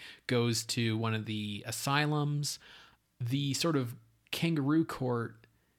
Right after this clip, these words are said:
says that, like, one of the reasons why they should kill him is because the justice system, if he's found insane, would just send him to an asylum, and he would just get, like, released when they deem that he's cured, and then he could just relapse and do this all again.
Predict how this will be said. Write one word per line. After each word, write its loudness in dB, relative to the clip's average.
says 0
that, -2
like, -4
one 0
of 2
the 2
reasons 0
why -2
they 0
should -4
kill 0
him -2
is -2
because -4
the -6
justice -2
system, -2
if -6
he's -4
found -2
insane, -2
would 0
just 0
send 0
him 0
to -6
an -2
asylum, 2
and 0
he 0
would 0
just -4
get, -4
like, -4
released -2
when -2
they -6
deem -2
that -4
he's -6
cured, 0
and 0
then 0
he -4
could -4
just -6
relapse -2
and -4
do -8
this -6
all -4
again. -2